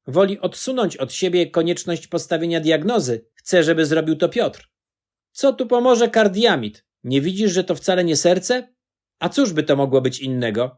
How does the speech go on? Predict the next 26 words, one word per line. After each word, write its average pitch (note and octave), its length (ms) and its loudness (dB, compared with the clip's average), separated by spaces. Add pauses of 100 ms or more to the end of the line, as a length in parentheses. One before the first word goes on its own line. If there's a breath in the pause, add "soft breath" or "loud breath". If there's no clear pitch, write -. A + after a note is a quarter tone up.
Teresa B2+ 500 0
znów A3 320 -2
wpada E3 320 0
w - 60 -2
swój C3 240 -4
suchy, F3+ 460 2
apodyktyczny C#3+ 720 -4
ton. B2+ 340 -8 (600)
„Zatrucie, F3 720 0 (160)
bardzo G#3 380 2
silne A3 320 2
zatrucie.” E3 540 0 (240)
Piotr G3 460 0
unosi A3+ 360 -2
się D#3 120 -2
z - 80 -6
klęczek, G#3 600 0
pomaga E3 360 0
wstać - 400 -4
Teresie E3 500 0 (160)
i C3+ 120 0
odprowadza D#3 480 2
ją D3 160 0
trochę D#3 260 -2
na C3 140 -2
bok. G#2+ 320 -10